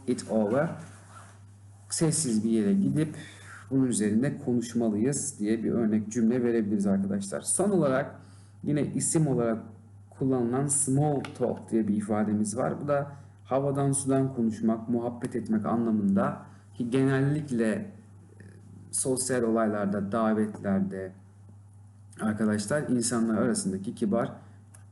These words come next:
diyaloglardır, konuşmalardır. Örnek bir cümleye bakarsak, "He was never very good at making small talk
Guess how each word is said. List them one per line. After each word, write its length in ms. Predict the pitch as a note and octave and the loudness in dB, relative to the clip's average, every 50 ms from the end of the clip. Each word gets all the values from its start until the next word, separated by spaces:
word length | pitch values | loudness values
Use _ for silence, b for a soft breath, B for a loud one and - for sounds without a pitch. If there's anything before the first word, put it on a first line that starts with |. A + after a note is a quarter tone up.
| - - | -4 0
diyaloglardır, 760 | A2+ B2 A#2+ A2+ A2 G#2+ G#2 A2 G#2 G2 G2 - - - - | 2 2 2 2 0 0 -2 -2 0 0 0 0 -2 -2 -2
konuşmalardır. 840 | A#2 A2+ A2+ G#2+ - A2+ A2 G#2+ G#2 G2+ G2 G2 G2 C#3+ D#3 - - B B B B B B B B B B B B B B B - - - - | -2 -2 -2 -2 -2 -2 0 0 2 2 2 4 2 2 0 -2 -6 B B B B B B B B B B B B B B B -20 -20 -20 -6
Örnek 420 | - - D#3+ E3 D#3+ D3 - D#3+ - | -2 0 2 4 4 2 2 0 -2
bir 80 | B2+ | 0
cümleye 400 | A#2 B2+ B2 A#2+ A#2+ A#2+ A#2+ A#2 | 0 2 2 4 2 2 2 2
bakarsak, 540 | B2+ C3+ - - A2+ G2+ G#2 - A#2 - - - - | 2 0 0 -2 -2 -2 -2 -2 -2 -4 -6 -8 -6
"He 80 | C3+ C#3 | -2 -2
was 340 | C3+ B2+ C3 C3 B2+ A#2+ B2 | 0 0 0 -2 -2 0 0
never 440 | C3+ C#3 C#3+ C3+ C3+ C3+ C3+ B2 | 0 0 0 2 0 0 2 2
very 300 | B2+ C3 B2+ B2+ A#2 A2+ | 0 0 0 0 -2 -2
good 160 | A#2 C3+ C#3 C3+ | -2 0 0 0
at 180 | B2+ A#2 G#2 | 0 0 -2
making 420 | B2 B2 B2+ B2+ A2 - B2+ C3 B2+ | -2 -2 0 -2 -2 -2 -4 -4 -2
small 400 | - - - C3 C3 C3 C3+ C3 | -4 -4 -2 0 0 0 0 0
talk 320 | C3 - A#2 A#2 C3 C3 | -2 -2 -2 0 0 -2